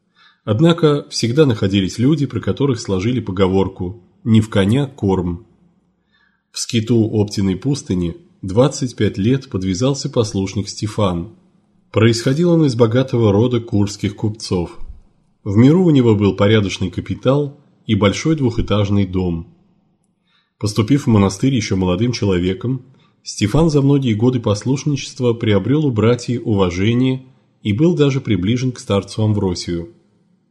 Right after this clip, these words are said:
Любитель духовного чтения, он особенно увлекся изучением творений святителя Иоанна Златоуста. Составив из сочинений святого сборник изречений,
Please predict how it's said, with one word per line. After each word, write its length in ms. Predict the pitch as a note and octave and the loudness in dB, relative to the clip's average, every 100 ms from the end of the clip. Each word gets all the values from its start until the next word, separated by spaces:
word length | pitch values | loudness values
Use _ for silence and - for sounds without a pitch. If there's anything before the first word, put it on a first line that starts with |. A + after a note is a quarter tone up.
| _ _ _ _ _ - | _ _ _ _ _ -4
Любитель 460 | G#2+ A2 A2+ A2 G2+ | 2 4 4 2 0
духовного 500 | G2+ A2 G2+ F#2+ F#2 | 0 0 2 0 -2
чтения, 560 | - B2+ B2+ F#2+ E2 - _ _ - | -4 0 0 0 -4 -10 _ _ -2
он 140 | A2+ | 0
особенно 400 | A#2 E3+ E3+ D#3+ | 2 0 2 2
увлекся 420 | C#3 C#3 C#3 C#3 | 4 2 0 0
изучением 540 | A2+ G#2 B2+ B2 A#2+ A2 | 0 0 0 2 2 0
творений 640 | G2+ F#2+ A#2+ A#2+ A2+ - | 0 0 0 0 -2 -6
святителя 640 | - G2+ F#2 C3 C3 A#2+ | -8 -6 -2 -4 -2 -2
Иоанна 500 | A#2 B2 A2 G2+ G2+ | -2 0 2 2 0
Златоуста. 920 | G2+ G#2+ G#2 A2+ G#2+ F#2 - F2+ F#2+ _ _ _ _ _ _ _ _ _ _ _ - | 0 -2 0 0 0 -2 -8 -10 -10 _ _ _ _ _ _ _ _ _ _ _ -8
Составив 680 | - A2+ - A#2 G#2+ G2+ - | 0 0 2 2 2 0 -4
из 180 | A2+ G#2 | -4 -2
сочинений 520 | G#2+ G2+ G#2+ G#2 F#2 | -4 -2 2 2 0
святого 440 | - G#2 G#2 G#2+ G2 | -2 -4 0 0 0
сборник 460 | F2+ G2+ F2+ F2 | 0 -2 -2 -4
изречений, 720 | F2+ F2+ E2+ B2+ C3 B2+ B2+ | -4 -4 -4 0 2 0 -2